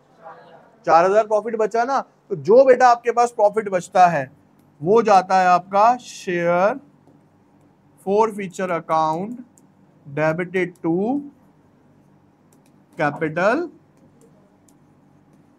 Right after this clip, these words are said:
रिजर्व अकाउंट।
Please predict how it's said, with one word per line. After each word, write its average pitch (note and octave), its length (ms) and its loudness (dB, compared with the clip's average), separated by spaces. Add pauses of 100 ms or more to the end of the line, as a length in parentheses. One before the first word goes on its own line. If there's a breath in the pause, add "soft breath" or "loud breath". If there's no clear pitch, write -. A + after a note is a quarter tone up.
(1300)
रिजर्व D3 480 -6
अकाउंट। D3 500 -4